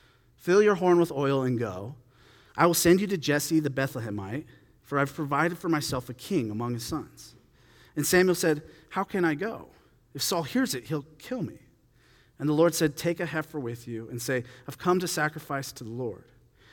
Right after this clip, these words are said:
And invite Jesse to the sacrifice, and I'll, I'll show you what you shall do. And you shall anoint for me him whom I declare to you.'" Samuel did what the Lord commanded and came to Bethlehem. The elders of the city came to meet him trembling and said,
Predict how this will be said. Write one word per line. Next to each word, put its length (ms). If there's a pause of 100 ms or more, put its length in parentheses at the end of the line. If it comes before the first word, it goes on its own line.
(160)
And 60
invite 240
Jesse 340
to 120
the 60
sacrifice, 840
and 60
I'll, 140 (220)
I'll 100
show 300
you 160
what 200
you 120
shall 280
do. 380 (480)
And 100
you 120
shall 420
anoint 420
for 160
me 300
him 480
whom 260
I 120
declare 480
to 180
you.'" 220 (880)
Samuel 340
did 180
what 120
the 60
Lord 180
commanded 380
and 120
came 140
to 80
Bethlehem. 480 (240)
The 180
elders 360
of 100
the 60
city 240
came 280
to 120
meet 200
him 140
trembling 560
and 80
said, 240